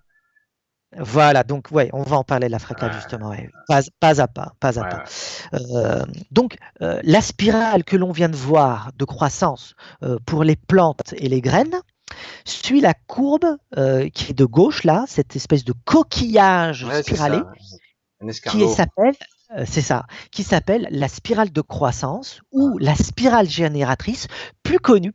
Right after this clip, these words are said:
Speaker 1: par la spirale de Fibonacci.
Speaker 2: Ah,
Speaker 1: D'accord ? C'est ça.
Speaker 2: voilà, on y
Speaker 1: On
Speaker 2: est.
Speaker 1: y est. La croissance d'une plante suit la, la, la spirale de Fibonacci, Fibonacci. Et on le voit parfaitement dans la plante que j'ai sélectionnée,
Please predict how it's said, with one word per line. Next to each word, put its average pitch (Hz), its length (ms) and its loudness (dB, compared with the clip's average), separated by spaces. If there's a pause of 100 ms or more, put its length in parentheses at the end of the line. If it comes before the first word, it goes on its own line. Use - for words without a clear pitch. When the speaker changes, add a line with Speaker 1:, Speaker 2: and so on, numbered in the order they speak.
Speaker 1:
par 160 380 2 (180)
la 123 140 -2
spirale 131 560 -2
de 233 180 4
Fibonacci. 190 1200 -2 (260)
Speaker 2:
Ah, - 100 -10
Speaker 1:
D'accord ? - 320 2 (160)
C'est 147 100 0
ça. - 240 0
Speaker 2:
voilà, 78 140 -8 (180)
on 101 80 -8
y - 40 -6
Speaker 1:
On 175 160 4
Speaker 2:
est. 92 200 -8
Speaker 1:
y 135 60 -14
est. - 60 -16 (920)
La 165 140 4
croissance 254 400 -4
d'une 175 220 -10
plante 147 560 -4
suit 233 680 -2 (360)
la, - 260 -2
la, 139 300 2
la 147 160 2
spirale 202 560 2
de 190 80 -2
Fibonacci, 151 580 -8
Fibonacci. 175 680 -6 (260)
Et 180 80 8
on 185 80 4
le 196 120 6
voit 180 180 2
parfaitement 247 600 -2 (220)
dans 165 100 4
la 170 120 2
plante 240 220 -6
que 180 100 -4
j'ai 147 180 -4
sélectionnée, 143 460 -6